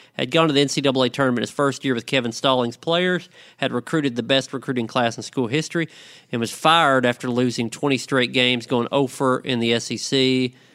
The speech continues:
You can make an argument either way whether or not he should have been fired. But Malcolm Turner made that move. He hired Jerry Stackhouse, and Jerry Stackhouse has said,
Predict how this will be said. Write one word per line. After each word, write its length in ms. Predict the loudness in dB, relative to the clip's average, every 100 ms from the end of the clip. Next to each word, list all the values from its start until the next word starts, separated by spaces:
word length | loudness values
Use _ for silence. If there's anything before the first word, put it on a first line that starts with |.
| _ _ _ _ -4
You 160 | -2
can 180 | 0 2
make 180 | 2 2
an 80 | 2
argument 420 | 2 2 0 0
either 200 | 0 0
way 240 | 2 2
whether 320 | 2 2 0 0
or 20 |
not 300 | 0 0 -2 _ _ -20 -20 _
he 280 | -10 -6 -4
should 280 | -4 -2 -2
have 80 | 0
been 160 | -2
fired. 640 | 0 0 2 4 2 -2 -10 _ _ -20 _
But 120 | 0
Malcolm 320 | 2 2 0
Turner 280 | 0 2 4
made 260 | 4 4 4
that 140 | 0
move. 300 | 2 0 0
He 140 | -4 -2
hired 280 | 0 0
Jerry 240 | 0 0 0
Stackhouse, 520 | 0 -2 0 -2 -2
and 100 | 0
Jerry 180 | 0 0
Stackhouse 600 | 2 0 2 0 0 -4
has 80 | -8
said, 420 | -2 -2 -4